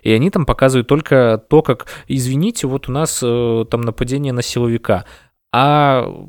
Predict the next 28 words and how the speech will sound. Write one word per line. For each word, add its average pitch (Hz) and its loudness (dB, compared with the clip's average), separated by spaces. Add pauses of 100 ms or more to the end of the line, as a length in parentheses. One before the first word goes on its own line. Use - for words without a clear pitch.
(260)
соответственно, 151 2
что - 2
должны 147 0
делать 135 2
в 127 0
этом 127 0
случае - -4
Telegram-каналы? 117 0
Естественно, 127 0
они 110 -4
показывают, 127 -2
э, 110 2
правду 131 2 (140)
уже 117 4
с - -4
нашей 139 2
с-, - -4 (140)
точки - -4
зрения, 107 -4 (280)
то - -4
есть - -2
нашу 131 2
сторону. 101 -2 (320)
А 104 2 (840)
так 123 2
и 143 0
должно 156 4
быть. 180 -2